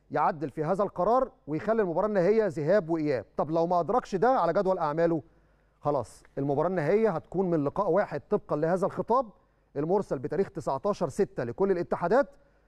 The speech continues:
بتحدد الأجندة، مشاركة الأندية، المباريات الجاية هتبقى إمتى، والفاينل هيكون في الفترة من اتنين إلى حداشر يونيو.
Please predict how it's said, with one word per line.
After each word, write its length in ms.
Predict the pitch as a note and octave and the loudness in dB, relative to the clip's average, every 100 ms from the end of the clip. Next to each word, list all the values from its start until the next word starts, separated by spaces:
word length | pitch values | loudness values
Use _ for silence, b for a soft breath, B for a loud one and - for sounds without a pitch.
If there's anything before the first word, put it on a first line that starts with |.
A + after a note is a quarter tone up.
| _ | _
بتحدد 460 | C#3 - G3 F3+ D#3+ | -8 -4 -2 -2 -2
الأجندة، 540 | D#3+ C#3+ G#3+ A#3 C4+ b b b - | -2 -2 0 0 0 b b b -12
مشاركة 420 | B2 G3 - F3+ | -4 -2 -2 -4
الأندية، 500 | E3 D3 F#3 C4 C#4 - _ _ _ _ _ - | -4 0 2 2 0 -4 _ _ _ _ _ -6
المباريات 440 | D3 C#3 C#3+ F#3 | -2 0 0 0
الجاية 340 | E3 D3 F3 C#3 | 0 2 2 2
هتبقى 320 | D3 C3+ F#3+ | -2 -2 -2
إمتى، 280 | A#3+ C4 C4+ b b b | 2 0 0 b b b
والفاينل 500 | C3 C#3 F#3+ G#3+ G#3 | -4 -2 0 0 0
هيكون 300 | D3+ C#3 F#3+ | 0 -2 -2
في 80 | E3+ | -2
الفترة 380 | C#3+ F#3+ - F#3 | -2 -2 0 0
من 100 | D#3 | -2
اتنين 380 | C#3+ E3 F#3+ F3+ | -4 0 0 0
إلى 200 | D#3+ E3+ | -2 -2
حداشر 640 | C3 B2 E3+ E3+ F3+ F3 D#3 _ _ _ C#3+ | -2 -2 -2 0 -2 -2 -6 _ _ _ -4
يونيو. 280 | C3 F#2 | -4 -4